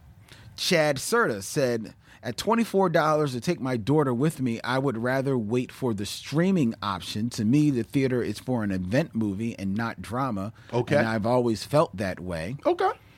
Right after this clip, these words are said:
Speaker 1: And, uh, there's not a, there's a, more than a few people have that, uh, inclination.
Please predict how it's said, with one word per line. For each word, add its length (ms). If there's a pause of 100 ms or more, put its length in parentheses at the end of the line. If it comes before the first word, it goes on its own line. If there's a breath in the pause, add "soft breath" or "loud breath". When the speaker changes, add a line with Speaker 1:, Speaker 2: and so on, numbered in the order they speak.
(360 soft breath)
Speaker 1:
And, 400
uh, 280 (440)
there's 200
not 200
a, 100 (380)
there's 200
a, 40 (120)
more 140
than 120
a 40
few 160
people 400 (1120)
have 280
that, 260
uh, 360 (760)
inclination. 640